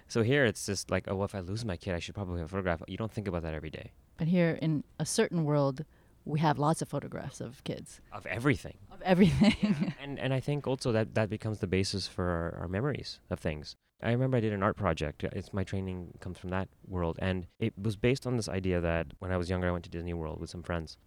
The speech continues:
Speaker 1: We came back and we had all these photographs. This is not the digital age, so we had,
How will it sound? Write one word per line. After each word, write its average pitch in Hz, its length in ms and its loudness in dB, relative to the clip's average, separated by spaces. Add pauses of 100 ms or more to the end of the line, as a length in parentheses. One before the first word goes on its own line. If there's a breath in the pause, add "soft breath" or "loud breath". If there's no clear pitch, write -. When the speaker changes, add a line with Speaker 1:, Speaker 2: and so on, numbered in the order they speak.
Speaker 1:
We 110 80 -4
came 131 180 4
back 107 180 4
and 98 40 -4
we 101 60 2
had 98 80 4
all 101 40 4
these 98 120 0
photographs. 90 480 0
This 107 140 -2
is 104 180 -2
not 98 220 2
the 92 80 -4
digital 85 380 0
age, 85 300 0
so 90 80 -2
we 87 80 -2
had, 87 100 -4